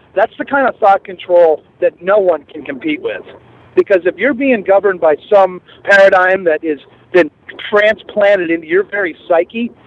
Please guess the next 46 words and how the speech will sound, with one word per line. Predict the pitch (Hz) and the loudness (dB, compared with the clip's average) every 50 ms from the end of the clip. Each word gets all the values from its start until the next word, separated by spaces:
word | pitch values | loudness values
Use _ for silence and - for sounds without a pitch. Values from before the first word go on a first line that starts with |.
| _ _ | _ _
how | - 196 202 226 254 | -4 0 0 0 0
can | 254 - 240 202 185 - _ - | -2 -4 -8 -14 -14 -16 _ -10
anyone | 226 226 240 247 240 202 165 156 147 143 135 135 - _ _ _ _ _ _ - | -6 -4 -4 -2 -2 -2 -2 -2 -2 -2 -6 -8 -14 _ _ _ _ _ _ 0
really, | 180 196 233 226 214 185 170 156 151 156 151 _ _ _ _ - | 2 4 4 6 6 6 4 4 2 -2 -6 _ _ _ _ -6
you | 185 185 | -2 2
know, | 175 165 160 160 170 | 2 4 4 4 2
uh, | 190 175 175 170 - - - 175 170 170 170 | 2 2 0 0 -2 -6 -4 -2 -2 0 -2
uh, | 170 | -2
make | 190 190 190 185 208 | -2 -4 -4 -4 -4
any | 202 208 202 | -6 -8 -4
kind | - 214 202 202 | 0 0 2 2
of | 202 196 | 2 0
impression | 202 190 - 196 196 233 240 - 247 214 | -2 -4 0 2 2 2 2 0 -4 -4
on | 175 156 151 | -4 -4 -4
you? | 147 143 131 113 - - - - | -4 -8 -10 -10 -14 -20 -8 -4
You're | 175 208 | -4 -2
dealing | 208 180 208 208 196 185 | 0 2 2 2 2 2
with | 185 175 | 2 0
an | 175 170 | 0 -2
inner | - 202 196 202 196 185 | -2 -4 -4 -2 -2 0
dialogue, | 180 180 196 214 226 214 185 160 147 143 151 | 0 2 2 4 4 4 4 4 2 0 -2
an | 147 160 | -6 -8
inner | 180 180 185 185 180 175 165 _ _ _ _ _ - | -6 -2 0 0 0 0 -2 _ _ _ _ _ -2
guidance | 180 185 208 220 196 180 170 - - - - | 0 0 0 0 -2 -6 -14 -16 -18 -10 -6
system, | - 156 - - - 151 139 139 | -4 -4 -4 -4 -6 -6 -4 -2
that | 139 131 135 | -2 -2 0
is. | 127 123 127 127 - _ _ _ _ - | -2 -4 -4 -4 -8 _ _ _ _ -2
And | 180 175 175 | -2 -2 0
you, | 185 202 214 190 - | -2 -4 -4 -6 -6
you | 196 214 | -2 0
know, | 202 165 156 165 180 180 | 4 4 4 4 2 -2
it's, | 190 175 180 - - | -8 -8 -8 -6 -4
it's, | 214 - - | -4 -4 -4
so | - 185 - | -2 0 2
that's, | 190 202 214 - _ _ _ _ _ _ - | 2 0 0 -2 _ _ _ _ _ _ -6
it's | 202 - - | -4 -2 -2
a | 185 | -4
great | - - 160 165 185 208 233 247 196 | -2 -2 0 2 4 2 2 0 0
way. | 220 254 302 330 269 254 247 - _ _ _ _ - | 0 0 2 0 -2 -6 -10 -12 _ _ _ _ -6
It's | 202 - - | -4 -2 0
a, | 185 160 160 - 196 | 0 0 0 -2 -4
it's | 180 - | -4 0
a | 175 156 147 - _ - | 0 -2 -2 -2 _ -14
powerful | - - 202 208 214 226 240 240 - - 254 247 247 247 247 247 - - - - | -12 -6 0 2 4 4 4 2 2 2 2 2 4 2 0 -2 -6 -8 -4 -4
system | 226 - _ 254 240 226 | -4 -2 _ -2 -2 -2
of | 202 - | -2 -4